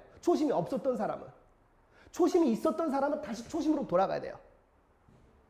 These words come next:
사회가 어렵고 생활이 힘들다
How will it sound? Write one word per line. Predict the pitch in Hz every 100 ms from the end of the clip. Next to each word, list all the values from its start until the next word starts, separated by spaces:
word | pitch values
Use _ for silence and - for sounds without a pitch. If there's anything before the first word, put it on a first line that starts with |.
| _ _ _ _ _ _ _ _ -
사회가 | 208 214 202
어렵고 | 196 190 180 294 - -
생활이 | 226 202
힘들다 | 180 262 277